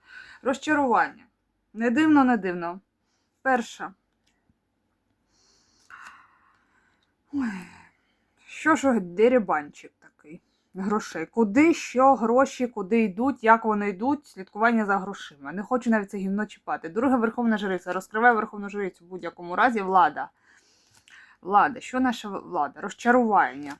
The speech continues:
Тиск на нашу владу сильнючий.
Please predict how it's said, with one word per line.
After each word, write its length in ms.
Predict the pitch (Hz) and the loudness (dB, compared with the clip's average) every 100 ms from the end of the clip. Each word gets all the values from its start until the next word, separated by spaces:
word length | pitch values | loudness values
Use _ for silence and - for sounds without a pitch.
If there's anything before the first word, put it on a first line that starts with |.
| _ _ _ _ _ _ _ _ _ _ _ _ _ _ _ _ _ _ _ _ _ _ _ _ _ _ _ _ _ | _ _ _ _ _ _ _ _ _ _ _ _ _ _ _ _ _ _ _ _ _ _ _ _ _ _ _ _ _
Тиск 340 | 285 359 - | 2 2 4
на 120 | 254 240 | 2 6
нашу 340 | 254 - 254 | 6 4 0
владу 380 | 220 220 180 165 | 2 4 4 -2
сильнючий. 800 | - 185 185 165 147 - 147 | -10 -10 -8 -8 -12 -20 -20